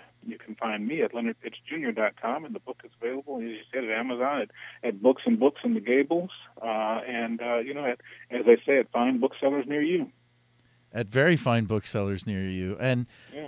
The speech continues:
Speaker 2: for, uh, everybody out there in our audience, Leonard has two Twitter accounts. There's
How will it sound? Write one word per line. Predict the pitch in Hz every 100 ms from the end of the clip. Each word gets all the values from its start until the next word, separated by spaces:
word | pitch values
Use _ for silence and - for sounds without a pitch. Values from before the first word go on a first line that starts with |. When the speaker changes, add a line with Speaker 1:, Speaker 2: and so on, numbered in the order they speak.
| -
Speaker 2:
for, | - 135
uh, | 135 139 139
everybody | 135 147 147 143
out | 131 123
there | 127
in | 127
our | 120
audience, | 123 131 127 -
Leonard | 110 113
has | 107 98
two | - - 113
Twitter | - 113 120
accounts. | 123 143 143 -
There's | 98 92